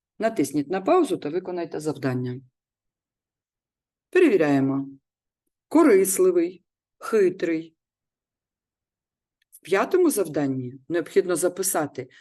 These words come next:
як ти розумієш використаний у тексті вислів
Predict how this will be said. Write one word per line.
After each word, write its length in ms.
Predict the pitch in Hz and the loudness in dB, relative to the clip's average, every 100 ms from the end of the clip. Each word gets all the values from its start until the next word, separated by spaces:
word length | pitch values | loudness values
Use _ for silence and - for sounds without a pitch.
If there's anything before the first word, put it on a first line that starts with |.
| - _ | -20 _
як 280 | 180 285 277 | -2 -2 2
ти 100 | 208 | 2
розумієш 580 | 175 160 170 269 285 - | 2 2 2 4 2 0
використаний 680 | 214 - 202 190 - 175 160 | -4 -2 -4 -4 -6 -6 -4
у 60 | |
тексті 420 | 156 208 - - 196 | -6 -8 -8 -4 -2
вислів 500 | 170 135 135 127 | -2 -4 -6 -8